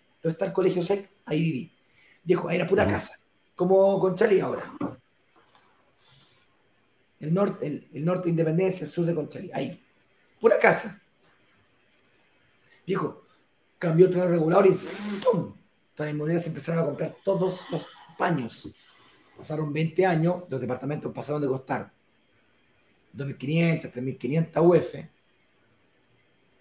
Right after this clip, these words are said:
Speaker 1: a costar seis mil, ocho mil U F, y los departamentos más grandes, diez mil, quince mil U F. Entonces, es bastante obvio que va a pasar, eh, que asumir, ahorrar para invertir, es decir,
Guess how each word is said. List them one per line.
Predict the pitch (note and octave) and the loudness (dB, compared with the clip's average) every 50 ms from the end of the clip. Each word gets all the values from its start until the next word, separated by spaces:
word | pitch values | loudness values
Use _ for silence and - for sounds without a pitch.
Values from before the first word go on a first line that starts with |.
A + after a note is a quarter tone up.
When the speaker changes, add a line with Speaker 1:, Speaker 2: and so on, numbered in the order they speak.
| _ _ | _ _
Speaker 1:
a | - A#2+ | -10 -8
costar | C3 C3+ - - D#3+ - | -8 -6 -4 -4 -4 -4
seis | - - D3+ C#3 C3+ C#3 | -2 -4 -4 -4 -2 0
mil, | D3+ E3 E3+ E3+ E3 D3+ | 2 4 4 4 4 4
ocho | C#3+ C#3 - C#3+ | 2 0 0 0
mil | D3 D3 D3 | 0 2 2
U | D#3+ E3 | 4 4
F, | F3 E3+ - E3 E3 E3 - - _ _ _ _ _ | 4 4 2 0 -4 -4 -6 -14 _ _ _ _ _
y | - | -8
los | C3+ C3+ | -6 -4
departamentos | C3+ C3+ C#3+ - - D3 D3+ D3+ - D3 | -2 -2 -2 -2 -2 -2 -2 -2 -2 -2
más | C#3+ C3 | -2 0
grandes, | D3 D3+ D#3+ D#3+ D#3 E3+ E3 - - - - | 2 2 2 4 4 4 2 0 -2 -10 -8
diez | - C3 A#2 B2+ | -8 -8 -6 -2
mil, | D3+ E3 E3 - | 0 0 0 0
quince | - C#3 - - C#3 | -2 -8 -10 -10 -8
mil | C#3 C3+ | -4 -2
U | D3 F3 | 0 0
F. | E3+ E3+ - - - _ - - _ _ _ _ _ _ _ _ _ _ _ _ _ _ _ _ _ _ _ _ _ _ _ _ _ _ _ _ _ _ _ _ _ _ _ _ _ _ _ _ _ _ _ _ _ _ _ _ _ _ _ _ _ _ _ _ _ _ _ _ _ _ _ _ _ _ _ _ _ _ _ | 0 0 -2 -10 -18 _ -20 -20 _ _ _ _ _ _ _ _ _ _ _ _ _ _ _ _ _ _ _ _ _ _ _ _ _ _ _ _ _ _ _ _ _ _ _ _ _ _ _ _ _ _ _ _ _ _ _ _ _ _ _ _ _ _ _ _ _ _ _ _ _ _ _ _ _ _ _ _ _ _ _
Entonces, | _ - D#3 D#3+ - C3+ | _ -2 0 0 0 0
es | D3+ - | -2 -2
bastante | - C3+ B2+ - E3 E3 - D#3 | -4 -6 -4 -2 -4 -2 2 4
obvio | D#3 F3 G3 F#3+ E3 D3+ D3 D3 D3 - | 6 6 8 8 6 4 4 2 -2 -2
que | C#3 C3 | 0 0
va | C3+ | 0
a | B2+ | 0
pasar, | B2+ B2+ - D3+ D3+ D3+ | 0 -2 -2 -2 0 2
eh, | D#3+ D3+ - - - - - _ _ _ _ _ _ _ _ _ _ | 2 2 2 0 -6 -14 -20 _ _ _ _ _ _ _ _ _ _
que | - - - _ | -20 -20 -10 _
asumir, | - - - A#2 B2+ D3+ E3+ E3+ E3+ - - | -10 -8 -8 -8 -2 0 2 0 0 -2 -6
ahorrar | - D#3+ - - B2+ C3+ - - | -6 -6 -4 -2 -2 -2 -2 -4
para | - C3 | -6 -6
invertir, | C3+ C#3+ D3+ - - - E3+ D#3 C3+ | -4 -4 -4 -6 -2 0 0 2 2
es | A#2 A2+ - | 0 -4 -4
decir, | D3 - - | -6 -8 -8